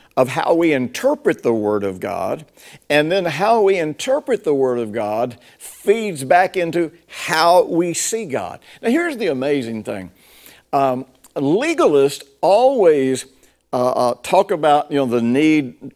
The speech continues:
you know, to be more righteous, the need to do better, the need to try harder. And what happens is people end up trying incredibly hard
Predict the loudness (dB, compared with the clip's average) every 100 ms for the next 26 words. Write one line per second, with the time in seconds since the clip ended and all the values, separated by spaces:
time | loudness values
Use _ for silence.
0 | -4 0 0 -2 -4 0 2 4 4 4
1 | 4 2 0 -6 -6 -4 -2 -2 -2 -2
2 | 0 -2 0 0 0 0 -2 -4 -4 -4
3 | -8 -4 -2 0 0 0 0 0 -2 -6
4 | -10 -20 -6 0 2 2 2 2 0 -2
5 | -2 -6 -4 -6 -4 -6 -4 -4 -2 -2
6 | 0 -2 -4 -8 -6 -4 -6 -6 -6 -6
7 | -6 -4 -2 0 0 0 0 0